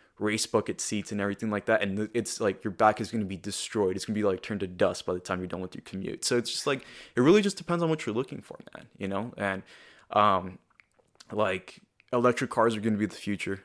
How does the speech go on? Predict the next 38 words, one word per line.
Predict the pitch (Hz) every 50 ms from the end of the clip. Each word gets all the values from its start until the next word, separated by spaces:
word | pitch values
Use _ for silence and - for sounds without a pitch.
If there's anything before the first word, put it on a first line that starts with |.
| -
unfortunately. | - 104 - - 104 101 - - 107 104 101 98 101 101 101 - -
Um, | 110 98 95 95 95 95 95 - -
that, | - - 117 110 104 95 82 - - _ _ - - - - - 113 110 - _ _ - - -
I, | - 110 -
I, | - 110 120 123 131 - 117 - -
I | 127
have, | 131 151 156 143
like, | 143 117 104
mixed | 113 117 - -
feelings | 117 123 131 131 120
about | 110 110 110 -
them | - 113
too, | - - 113 113 127
because, | 123 - - - 110 101 101 95 90 85 - -
uh, | - 107 98
they, | 95 - 113 113 - - _ -
they | 117 110
pollute | - - - 113 98 110 123 -
a | -
lot, | 98 92 95 - 107 92 - -
man. | 107 95 95 95 98 - _
Like, | - 110 101 98 92 - - - - _ _ _ _ _ _ _ _ _ _ _ _ _ _ _ -
I | - 117
know | 123 139
it's | 143 135 -
electric | 131 113 117 117 - - 120 104
and | 101 104
you're | 101 92
like, | 90 90 -
"Oh, | 113 -
there's | 110 107 98 110
no | 113
pollution | 110 - - 117 120 120 - 107
that | 101 95 98
it's | 92 -
emitting," | 104 107 110 104 95 92
but, | 101 -
like, | - 95 95 -